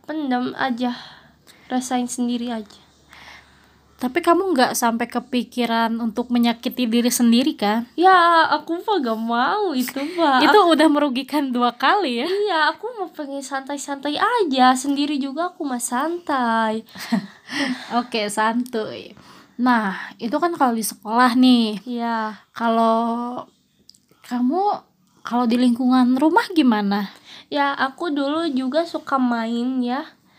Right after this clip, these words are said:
Speaker 2: Mm-mm.
Speaker 1: Mereka itu kalau di lingkungan rumah itu agak pilih-pilih ya.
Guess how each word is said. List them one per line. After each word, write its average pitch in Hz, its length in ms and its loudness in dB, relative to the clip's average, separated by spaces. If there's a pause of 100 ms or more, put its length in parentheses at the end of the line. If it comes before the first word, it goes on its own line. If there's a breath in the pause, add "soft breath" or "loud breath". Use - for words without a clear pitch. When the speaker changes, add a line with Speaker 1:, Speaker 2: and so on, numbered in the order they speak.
(220 soft breath)
Speaker 2:
Mm-mm. 220 160 -4
Speaker 1:
Mereka 247 400 0
itu 269 480 -6 (520 soft breath)
kalau 262 320 -2
di 247 640 -2 (160)
lingkungan 254 800 -2
rumah 247 320 0
itu 262 320 -6
agak 240 340 0
pilih-pilih 247 720 -2
ya. 247 460 -10